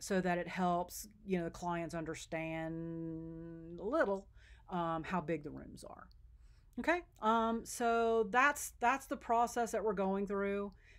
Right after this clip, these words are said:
That's where we're gonna, that's where we're gonna, going to get to. And by the end of this process, when you've done your floor plan for this,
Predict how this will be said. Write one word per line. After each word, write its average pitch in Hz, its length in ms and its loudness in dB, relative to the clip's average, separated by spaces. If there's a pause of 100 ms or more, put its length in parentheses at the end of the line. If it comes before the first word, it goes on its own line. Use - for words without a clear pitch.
(120)
That's 185 240 -2
where 202 120 2
we're 190 140 0
gonna, 185 200 2 (260)
that's 185 200 -2
where 185 80 -2
we're 175 140 -4
gonna, 175 400 -2
going 175 340 -4
to 165 60 -6
get 170 240 -2
to. 165 420 -2 (340)
And 156 680 -4 (100)
by 170 600 0 (160)
the 160 440 -2 (240)
end 196 340 0
of 165 120 -2
this 170 180 -2
process, 190 680 -2
when 170 200 -2
you've 160 240 -4
done 185 260 4
your 175 160 2
floor 185 380 2
plan 202 400 -2
for 208 120 -2
this, 202 440 0